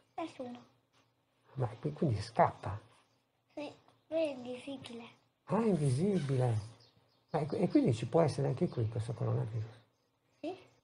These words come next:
Speaker 2: Ma farebbe rumore?
Speaker 1: Dipende.
Speaker 2: Eh, dipende da che cosa?
Speaker 1: Che lo, e che lo può fare.
Speaker 2: Se lo può fare? Ma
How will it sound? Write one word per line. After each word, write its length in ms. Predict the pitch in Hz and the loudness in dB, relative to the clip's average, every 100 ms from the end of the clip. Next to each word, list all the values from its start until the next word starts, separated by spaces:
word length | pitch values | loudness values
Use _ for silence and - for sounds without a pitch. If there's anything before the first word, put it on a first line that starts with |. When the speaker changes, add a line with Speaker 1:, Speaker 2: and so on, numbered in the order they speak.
| _ _ _ | _ _ _
Speaker 2:
Ma 120 | - 127 | -8 -8
farebbe 420 | - 135 127 120 | 2 4 6 6
rumore? 560 | 117 107 139 107 95 98 - _ _ _ _ _ _ _ _ _ _ _ _ _ _ _ - | 6 6 6 4 0 -6 -10 _ _ _ _ _ _ _ _ _ _ _ _ _ _ _ -12
Speaker 1:
Dipende. 580 | 269 285 147 240 277 320 | -8 0 0 0 -4 -6
Speaker 2:
Eh, 80 | 330 - _ - | -8 -16 _ -8
dipende 380 | 139 - 185 131 | -4 0 0 2
da 120 | 113 | 0
che 140 | 110 | -2
cosa? 280 | - 107 - _ - - - _ _ _ _ _ _ | -6 -8 -12 _ -20 -20 -20 _ _ _ _ _ _
Speaker 1:
Che 180 | - 302 | -2 0
lo, 160 | 294 294 - - - | 0 -2 -14 -20 -12
e 120 | 294 | -10
che 240 | 294 285 277 294 285 277 | -4 -4 -4 -8 -8 -8
lo 100 | 285 | -8
può 160 | 285 - | -10 -18
fare. 340 | - 220 233 269 - _ _ _ _ | -12 -12 -12 -16 -20 _ _ _ _
Speaker 2:
Se 140 | - | -2
lo 120 | 135 120 | 0 0
può 140 | 120 | -2
fare? 400 | 110 160 107 110 | -2 -2 -2 0
Ma 140 | - | 2